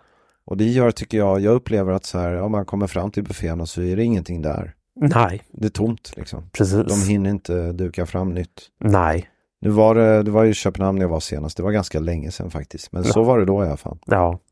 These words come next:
Speaker 1: Jag vet inte, tycker du att det är ett, eh, är det genomgående?
Speaker 2: Törs inte svara på det, men
Speaker 1: Nej.
Speaker 2: nej. Ibland ja, men oftast har jag upplevt att det har funnits, eh, mat.
Speaker 1: Ja. Nej,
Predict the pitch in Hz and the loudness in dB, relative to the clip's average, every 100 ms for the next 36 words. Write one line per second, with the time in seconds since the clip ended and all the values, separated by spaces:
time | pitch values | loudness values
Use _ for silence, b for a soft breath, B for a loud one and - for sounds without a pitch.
0 | _ - - 98 90 90 90 - 95 107 | _ -10 -4 -4 -2 -2 -2 -6 -2 4
1 | 113 120 - 95 92 - 90 87 - 95 | 4 4 2 0 0 -2 -2 -2 -2 0
2 | 104 107 107 92 95 98 85 87 _ b | 2 2 2 2 2 0 -2 -8 _ b
3 | b b b b b b b _ _ _ | b b b b b b b _ _ _
4 | _ B B B B B - - - 90 | _ B B B B B -8 -4 -2 0
5 | 85 98 85 95 - 101 95 87 82 - | 2 0 0 -2 -2 -2 0 0 -2 -2
6 | - 104 87 - - 123 135 143 139 117 | 0 0 0 -6 -2 4 4 6 4 2
7 | - 113 95 95 107 - - - - - | 2 2 4 2 0 0 -2 0 0 0
8 | 135 127 - 135 - - 110 - 98 - | -2 -6 -2 0 0 2 2 4 0 0
9 | 98 - 92 107 - - - 117 117 139 | 0 2 4 2 0 -4 2 2 4 2
10 | - - - - - 95 87 _ b b | 0 -6 -10 -6 2 2 2 _ b b
11 | b b - - | b b -10 -10